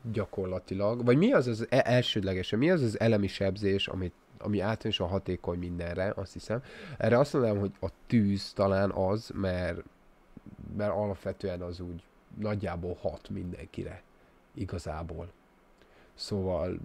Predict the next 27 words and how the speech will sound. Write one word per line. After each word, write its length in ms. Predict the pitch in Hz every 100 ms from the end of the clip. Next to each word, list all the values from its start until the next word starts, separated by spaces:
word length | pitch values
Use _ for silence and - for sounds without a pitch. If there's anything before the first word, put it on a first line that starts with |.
| - - -
a 100 | -
tűzzel 380 | - 180 131 110
ugye 220 | 101 98
el 120 | 92
lehet 220 | 92 90 -
lenni, 220 | 95 104
főleg 280 | - 190 127
azért, 220 | 113 107
mert 120 | 101
hat 220 | 123 107
a 40 | 95
húsra, 500 | 104 123 - 113 104
és 160 | 98
hat 180 | 113 110
a 40 |
ferrit 420 | 98 - 101 95 -
armorra 600 | 92 90 90 87 85 -
is, 380 | 110 110 - - - - 147 123
ö, 40 | - 98 95 92
és 300 | - 95 95
egész 380 | - 113 110 -
jól 200 | 104 92
el 280 | - 98 95
van 220 | 90 87
a, 460 | 85 85 85 85 85 85 85 - - - - -
ugye, 280 | 117 107 101
tehát 300 | - 104